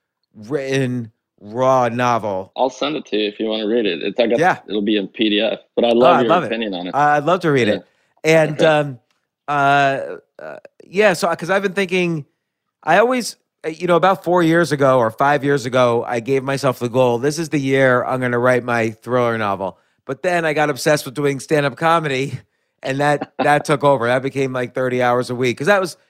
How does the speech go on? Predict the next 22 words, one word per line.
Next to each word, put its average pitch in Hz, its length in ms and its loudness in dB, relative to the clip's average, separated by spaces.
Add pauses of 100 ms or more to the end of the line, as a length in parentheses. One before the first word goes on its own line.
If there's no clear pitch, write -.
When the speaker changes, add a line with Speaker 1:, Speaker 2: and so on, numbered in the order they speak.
(160)
Speaker 1:
that 190 100 2
was 202 120 0
hard. 135 520 2
To 127 120 -14
do 147 120 -4
stand-up 156 360 -2
comedy 139 280 0
Speaker 2:
Yeah. 127 40 -4
Speaker 1:
was, 127 120 -6
like, 127 280 -4 (600)
it, 135 140 -16
it, 104 580 -16
it 143 60 -12
was, 147 240 -8
like, 143 140 -6
the 127 80 -4
hardest 143 380 -2
skill 113 520 0
I 120 100 -4
ever 120 180 -2
had 120 240 0
to 110 160 -6